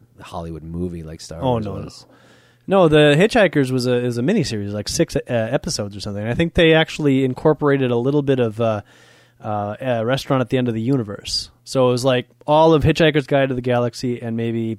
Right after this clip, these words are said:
Speaker 2: half, if not all, of, um, Life, no, uh, Restaurant at the End of the Universe. And then they didn't go any further.
Speaker 1: Do you
Speaker 2: I
Speaker 1: remember?
Speaker 2: think.
Speaker 1: Do you remember watching? Yeah, I was just gonna say, 'cause
Speaker 2: It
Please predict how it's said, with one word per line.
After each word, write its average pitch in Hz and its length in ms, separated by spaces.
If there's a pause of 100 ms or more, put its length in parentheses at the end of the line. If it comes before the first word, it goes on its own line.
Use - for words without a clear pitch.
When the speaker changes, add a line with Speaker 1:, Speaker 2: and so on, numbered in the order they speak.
Speaker 2:
half, 120 540
if 131 180
not 120 200
all, 127 300
of, 135 200
um, 107 480 (920)
Life, 120 420 (100)
no, 135 320
uh, 113 140
Restaurant 120 320
at 113 40
the 117 60
End 113 100
of 104 100
the 110 80
Universe. 107 440
And 120 100
then 123 80
they 117 100
didn't 110 160
go 110 100
any 104 100
further. - 420 (540)
Speaker 1:
Do 117 80
you 120 400 (260)
Speaker 2:
I 110 40
Speaker 1:
remember? 104 220
Speaker 2:
think. 113 360
Speaker 1:
Do 110 60
you 120 60
remember 131 260
watching? 117 440
Yeah, 127 220
I 107 40
was 107 120
just 120 140
gonna 113 120
say, 131 180
'cause 92 360 (600)
Speaker 2:
It - 60